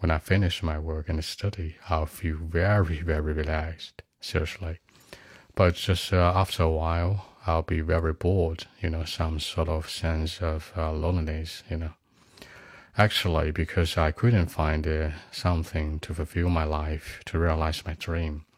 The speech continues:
you know. And I don't have a bunch of friends. What I like to do in my spare time is that, uh, sitting somewhere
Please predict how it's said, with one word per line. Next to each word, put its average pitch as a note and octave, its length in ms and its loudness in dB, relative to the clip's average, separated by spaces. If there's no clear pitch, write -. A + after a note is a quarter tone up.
you E2 80 -4
know. D2+ 220 -4
And D#2+ 260 2
I D#2 140 0
don't E2 220 0
have D#2+ 220 0
a D#2+ 100 0
bunch D#2+ 320 -2
of D#2 120 0
friends. E2 800 0
What E2+ 340 -2
I E2 160 4
like F2 320 2
to E2 60 -2
do D#2+ 100 0
in D#2 140 0
my D#2 100 0
spare E2 280 -4
time E2+ 400 0
is D#2 180 -4
that, - 340 -6
uh, - 60 -12
sitting E2 500 -2
somewhere D#2 640 -2